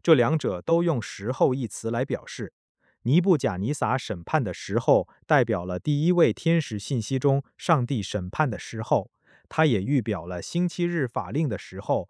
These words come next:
即上帝的执行审判开始之时。随后，但以理书第四章中那一部分以时候象征一七九八年第一位天使信息的来到，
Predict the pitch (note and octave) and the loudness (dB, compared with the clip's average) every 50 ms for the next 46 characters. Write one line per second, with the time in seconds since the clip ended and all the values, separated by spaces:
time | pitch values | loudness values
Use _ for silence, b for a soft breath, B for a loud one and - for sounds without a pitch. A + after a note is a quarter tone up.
0 | b b b b b b - G#2+ A#2+ C3+ - - D#3 C3+ B2 B2 A#2+ G#2 G2 F2 | b b b b b b -4 -2 -2 0 4 4 4 4 4 0 0 0 0 -2
1 | - - - C3 D3+ - - A#2+ C3+ C#3 - G#2 E2+ E2 - - A#2 G#2 G2 - | -4 -2 -2 -2 -2 -2 -2 -2 -2 -2 -2 -4 -6 -6 -6 -6 -6 -6 -6 -4
2 | - D3 D#3+ D#3 - - E2 D#2 - A2 G#2+ - - - D#2+ D#2+ E2 - _ _ | -2 0 0 0 -2 -6 -12 -12 -10 -10 -8 -8 -10 -12 -12 -12 -14 -14 _ _
3 | _ _ b b b b b b - - C3+ D3+ C3+ - F3 C3+ G2+ - _ _ | _ _ b b b b b b 0 2 2 4 4 6 6 6 4 2 _ _
4 | _ - E3 D#3 C#3 C3 C#3 D3+ A#2+ G2+ F#2 - - C#3+ D3 C#3+ - D#3+ D3 - | _ 0 2 2 2 2 2 2 2 0 -2 -2 -2 -2 0 0 0 0 -2 0
5 | - F3 D3+ B2+ D3+ D#3 E3 D#3 - D#3 D#3 E3 E3 D3 C3+ B2+ C3+ C#3 - D#3+ | 0 -2 0 2 2 2 2 2 0 0 0 0 0 0 0 0 -2 0 2 0
6 | A#2+ - A#2 G#2+ F#2+ F#2 F#2+ F2+ F2+ - - - - G2 B2+ - - F3+ C3+ G2+ | 2 2 0 -2 -2 -2 -4 -6 -6 -8 -10 -10 -8 -6 -4 0 2 2 2 2
7 | - b b b b - D#3+ C3+ B2 A#2+ C3+ C3+ C#3+ D#3+ E3 E3+ F3 - - - | 0 b b b b -2 0 0 0 0 -2 -2 -2 -2 -2 -2 -2 -2 -2 -4
8 | F#3+ D#3+ - G#2+ F2 F2 B2 C3+ C#3+ C#3 A#2 G2 G2 A2+ A#2+ - E3+ E3 D#3 E3 | -4 -2 -4 -6 -6 -4 -2 -2 -2 -2 -2 -4 -4 -4 -4 -4 -4 -4 -4 -2
9 | F3+ G3 F#3+ F3+ C3+ G#2+ - - E3 E3 E3+ D#3 - A2 F#2+ - C#3 A#2+ G2 - | -2 -2 0 0 0 -2 -2 -4 -4 -2 -2 -4 -6 -8 -10 -8 -8 -8 -8 -8
10 | - D#3 C#3 A#2+ G2 F2+ F2 F#2 G2 C#3 A#2+ E2 - | -6 -4 -2 -2 -2 -2 -4 -2 2 2 2 2 0